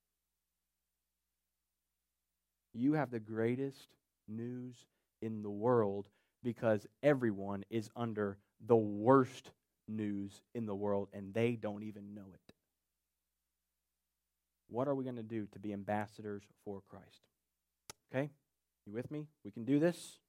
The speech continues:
And please, before we pray, if you don't know for sure, if you know Jesus and you want to trust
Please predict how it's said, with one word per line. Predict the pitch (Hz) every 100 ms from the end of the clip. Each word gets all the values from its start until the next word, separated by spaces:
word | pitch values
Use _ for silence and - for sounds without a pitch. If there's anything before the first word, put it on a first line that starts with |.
| _ _ _ _ _ _ _ _ _ _ _ _ _ _ _ _ _ _ _ _ _ _ -
And | 120
please, | 110 143 127 98
before | 107 127
we | 127
pray, | 117 117 98 92 _ _ _ _ _ _ _ _ _ _ _ _ _ _ _ _
if | - 156 107 - - - _ _ _ _ _ _ _ 113
you | 131 147 147 151 151 _ _ _ _ _ 107
don't | 113 135 147 151 120 _ _ _ _ _ -
know | 117 139 131 131 131 - _ - -
for | 147 170
sure, | 165 120 110 104 101 _ _
if | 101 98
you | 117 151
know | 160
Jesus | 143 110 107 101 101 101 - - _ _ -
and | 104
you | 113
want | 120 113 131 151 151
to | 127
trust | - 147 143 -